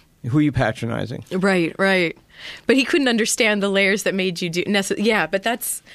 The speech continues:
Speaker 2: so what did you do then?
Speaker 1: I couldn't
Speaker 2: Did you just
Speaker 1: understand the layers that was making me do that. Well,
Speaker 2: Yeah.
Speaker 1: you know, it was kind of like, "Well, that's a keeper."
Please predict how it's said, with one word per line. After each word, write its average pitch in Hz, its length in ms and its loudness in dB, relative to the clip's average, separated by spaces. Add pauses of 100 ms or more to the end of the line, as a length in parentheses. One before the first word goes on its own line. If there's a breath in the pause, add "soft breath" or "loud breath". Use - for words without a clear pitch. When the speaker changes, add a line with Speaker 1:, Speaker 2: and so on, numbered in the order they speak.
Speaker 2:
so - 140 0
what 269 120 4
did 233 140 0
you 247 80 2
do 214 160 0
then? 240 260 4
Speaker 1:
I - 20 0
couldn't 147 160 4
Speaker 2:
Did 117 100 2
you 113 60 0
just 110 200 -2
Speaker 1:
understand 110 200 0
the 107 60 0
layers 104 360 -2
that - 160 -6
was 101 180 -10
making 98 260 -4
me 123 80 -4
do 113 120 -6
that. - 180 -4
Well, 151 220 2 (200 loud breath)
Speaker 2:
Yeah. 190 120 -10 (180 loud breath)
Speaker 1:
you 220 100 4
know, 143 320 4
it 147 40 4
was 139 120 0
kind 156 220 0
of 117 240 0
like, 123 260 -2 (400)
"Well, 120 160 0
that's 107 240 0
a 95 80 -2
keeper." 117 420 -2